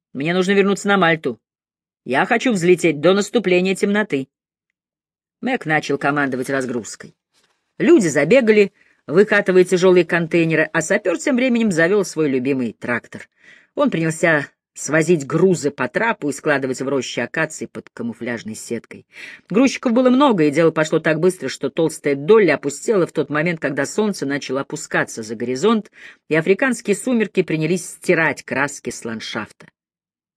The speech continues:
Джанни и Николас провели последнее короткое совещание в кабине, пока Фред завершал предполётные проверки.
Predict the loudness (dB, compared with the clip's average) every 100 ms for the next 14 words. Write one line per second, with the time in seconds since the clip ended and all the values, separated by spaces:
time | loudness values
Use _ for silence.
0 | _ _ _ _ _ -8 0 2 2 2
1 | 2 0 -2 -2 -2 0 0 0 0 0
2 | 0 -2 -2 -2 -4 -8 -6 -6 -6 -6
3 | -6 -6 -2 -2 -2 -6 -20 -20 _ -2
4 | -2 0 0 2 0 -4 -2 -2 -2 -4
5 | -4 -2 0 -2 -4 -6 -6 -4 -4 -8
6 | -20